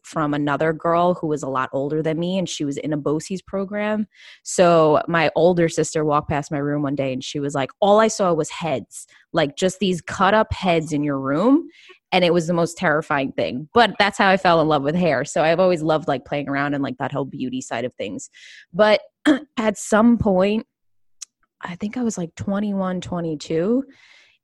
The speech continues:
we had started to, like, create this company. I mean, the salon had a ton of different, um,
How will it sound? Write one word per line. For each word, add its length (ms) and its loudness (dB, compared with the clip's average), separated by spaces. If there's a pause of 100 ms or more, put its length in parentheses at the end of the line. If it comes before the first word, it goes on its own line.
(720)
we 420 2
had 260 0
started 500 2
to, 140 -4
like, 340 0 (100)
create 580 -2
this 220 0
company. 640 -2
I 80 2
mean, 200 -2
the 80 2
salon 580 2
had 220 -2
a 80 2
ton 340 -4
of 140 -2
different, 600 -2
um, 680 -4